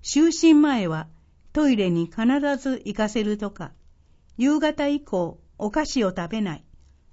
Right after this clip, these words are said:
水分を多量に取らせない、特にジュースや糖分の含む水分を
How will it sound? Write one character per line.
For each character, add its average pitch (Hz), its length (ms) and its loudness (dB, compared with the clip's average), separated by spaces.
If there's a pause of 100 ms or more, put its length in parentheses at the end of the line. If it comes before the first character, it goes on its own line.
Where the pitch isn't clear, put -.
(140)
水 330 320 2
分 196 340 0
を 170 140 -4
多 220 240 -6
量 311 260 0
に 285 180 2
取 196 140 -2
ら 247 140 -2
せ 285 160 -2
な 220 120 0
い、 - 60 -20 (880)
特 294 300 0
に 226 180 4
ジ 311 120 2
ュ 311 80 2
ー 277 40 0
ス - 160 -10
や 180 300 -4
糖 320 240 2
分 233 260 0
の 185 120 -2
含 247 300 0
む 247 80 0
水 262 300 -2
分 170 300 -4
を 156 200 -8